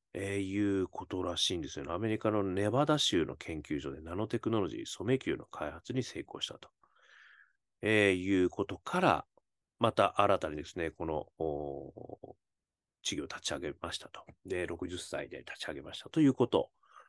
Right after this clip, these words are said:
なんですね。なので、まあ、ある意味シリアルアントレプレーナー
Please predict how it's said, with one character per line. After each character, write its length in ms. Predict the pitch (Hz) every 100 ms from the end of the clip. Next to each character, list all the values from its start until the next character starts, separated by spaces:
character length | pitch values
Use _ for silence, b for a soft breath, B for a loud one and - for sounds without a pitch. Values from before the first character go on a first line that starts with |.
| b _ _ -
な 100 | 85
ん 40 |
で 60 | 82
す 80 | 78
ね。 160 | 90
な 140 | 98 113
の 100 | 98
で、 80 |
ま 280 | 82 127 104 -
あ、 100 | 165
あ 40 |
る 100 | 233
意 40 |
味 100 | 123
シ 240 | 78 - 90
リ 120 | 147
ア 80 | 214
ル 100 | 226
ア 80 | 233
ン 60 |
ト 120 | 220
レ 80 | 226
プ 140 | - 240
レ 120 | 233
ー 20 |
ナ 80 | 208
ー 120 | -